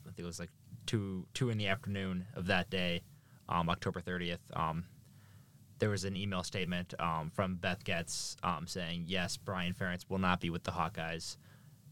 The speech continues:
next year. He will stay with them as the offensive coordinator through this current season and the bowl game,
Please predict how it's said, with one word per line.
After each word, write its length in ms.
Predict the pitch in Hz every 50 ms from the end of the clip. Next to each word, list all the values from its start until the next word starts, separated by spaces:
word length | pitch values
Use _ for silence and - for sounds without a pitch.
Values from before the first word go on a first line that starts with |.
| -
next 320 | - 87 87 87 - - -
year. 220 | 87 82 82 82
He 120 | 82 92 95
will 120 | 95 92
stay 180 | - - 101 95
with 240 | 95 98 92 -
them 120 | - 92 92
as 180 | 90 95 107 104
the 80 | 110
offensive 340 | 101 98 101 - 110 - 101
coordinator 560 | - - 95 90 90 87 85 87 90 90 - - - - - - - - - - - - - - - - - - - - - -
through 500 | - - 113 117 117 117 117 117 117 113 - - - -
this 240 | - 110 104 - -
current 300 | - - 110 104 90 90
season 340 | - 110 101 92 95 95 95
and 200 | - 92 98 95
the 60 | 92
bowl 220 | 85 92 87 90
game, 300 | 90 90 87 87 85 87